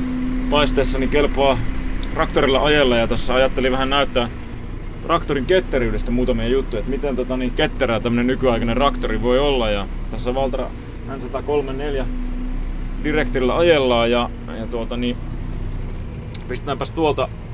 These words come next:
nappi pohjaan, jolla säädetään, säädetään tuota niin, ratin kääntymisen herkkyyttä. Voidaan tonne maksimissaan kahteenkymmeneenviiteen kilometriin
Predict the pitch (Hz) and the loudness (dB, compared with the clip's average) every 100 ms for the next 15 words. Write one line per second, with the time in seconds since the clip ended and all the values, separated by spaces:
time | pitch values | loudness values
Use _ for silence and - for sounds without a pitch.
0 | - - - - - - - - 165 165 | -10 -10 -10 -10 -10 -10 -8 -2 0 0
1 | 143 147 143 131 127 123 113 123 120 123 | 0 2 4 4 4 2 0 0 0 0
2 | 120 110 - - - - - - - - | 0 -2 -8 -10 -10 -10 -10 -10 -10 -10
3 | - - - 131 123 117 117 120 117 123 | -10 -8 -6 -2 -2 -2 -4 -4 -2 -2
4 | 120 - - 156 151 123 151 139 120 110 | -2 -4 -6 -2 -2 0 2 2 0 0
5 | 120 110 - - - 123 143 156 123 120 | -2 -2 -4 -6 -6 0 4 4 2 -2
6 | 110 110 117 117 117 117 120 - 131 - | -2 -2 0 0 0 -2 -2 -2 -2 -2
7 | 127 - 117 120 131 131 123 117 117 127 | -4 -2 -2 0 0 0 -2 0 0 0
8 | - - 254 247 247 - - 214 208 | 0 0 0 0 0 -2 -2 -2 -2